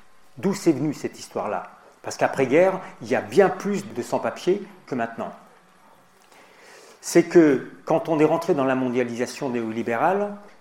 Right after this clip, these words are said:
on est passé dans le stade non pas de l'économie nationale, mais de l'économie internationale, de la concurrence, un autre mot pour la guerre économique internationale. L'emporter, ce qui faisait le moins cher, le moins cher passe par la diminution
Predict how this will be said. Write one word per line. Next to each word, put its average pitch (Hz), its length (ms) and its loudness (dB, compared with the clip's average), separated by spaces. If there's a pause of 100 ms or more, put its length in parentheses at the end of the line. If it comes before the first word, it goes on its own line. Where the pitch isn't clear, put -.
(800)
on 123 160 -2
est 123 80 2
passé 170 400 2
dans 131 160 2
le 120 80 2
stade 143 360 2
non 151 180 2
pas 160 180 2
de 139 40 -2
l'économie 127 440 0
nationale, 147 600 -2 (320)
mais 123 100 4
de 123 40 4
l'économie 139 440 4
internationale, 127 640 0
de 117 80 -2
la 117 100 2
concurrence, 190 880 0 (1000)
un 131 120 -4
autre 135 240 -2
mot 131 140 -2
pour 123 220 -2
la 110 80 0
guerre 120 180 -2
économique 135 520 -4
internationale. 120 720 -6 (760)
L'emporter, 143 480 0
ce - 140 -10
qui - 160 -12
faisait 143 240 0
le 139 80 2
moins 135 160 0
cher, 180 420 2 (200)
le 131 100 2
moins 139 160 0
cher 160 380 -2
passe 139 260 0
par 120 200 -2
la 123 100 -2
diminution 127 720 -4